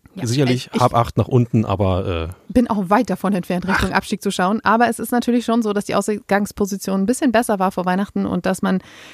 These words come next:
Speaker 1: jetzt durch dieses Unentschieden gegen Düsseldorf und die Niederlage gegen Wiesbaden ein bisschen an Boden verloren hat.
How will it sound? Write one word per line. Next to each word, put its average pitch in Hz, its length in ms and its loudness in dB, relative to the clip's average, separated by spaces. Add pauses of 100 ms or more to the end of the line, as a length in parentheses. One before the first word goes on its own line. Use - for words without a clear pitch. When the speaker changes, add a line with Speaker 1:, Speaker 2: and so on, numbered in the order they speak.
(100)
Speaker 1:
jetzt - 280 0
durch 208 120 0
dieses 196 180 -2
Unentschieden 220 460 2
gegen 190 180 2
Düsseldorf 202 380 0
und 190 80 0
die 196 60 0
Niederlage 190 500 0
gegen 175 240 -4
Wiesbaden 214 460 -2
ein 180 140 -2
bisschen 247 400 -4
an 208 120 0
Boden 196 240 -2
verloren 170 340 -2
hat. 175 220 -4